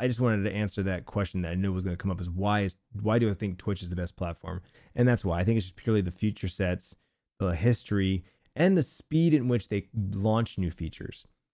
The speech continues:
Um, I, I know a, a few features that they're currently beta testing. I know some features that they've currently hinted at, uh, coming up with.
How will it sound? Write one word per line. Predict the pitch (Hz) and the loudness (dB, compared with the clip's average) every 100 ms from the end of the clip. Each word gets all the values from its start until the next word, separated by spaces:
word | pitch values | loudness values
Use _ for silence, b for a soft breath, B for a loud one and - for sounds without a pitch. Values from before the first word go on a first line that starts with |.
| _ - | _ -6
Um, | 82 82 - | -2 -2 0
I, | 113 120 107 | 0 0 0
I | 117 | 2
know | 123 117 107 | 4 4 2
a, | 104 | 0
a | 90 | -2
few | 110 | 0
features | 98 107 101 95 | 0 0 0 0
that | 90 | 0
they're | 87 82 | -2 -4
currently | - 95 90 | -4 -4 -2
beta | 87 120 127 | -2 0 0
testing. | 120 123 113 117 117 113 | 2 0 0 0 0 0
I | 92 | -2
know | 90 | -4
some | 90 | -4
features | 87 95 95 | -2 -2 0
that | 92 90 | -2 -2
they've | 87 | -4
currently | - 95 92 90 | -2 -2 0 0
hinted | 80 110 104 98 | 2 2 2 2
at, | 95 92 - _ _ | 2 0 -6 _ _
uh, | 92 87 82 | -4 -2 -4
coming | - 95 90 | -2 0 2
up | 92 - | 0 0
with. | 95 92 | 0 0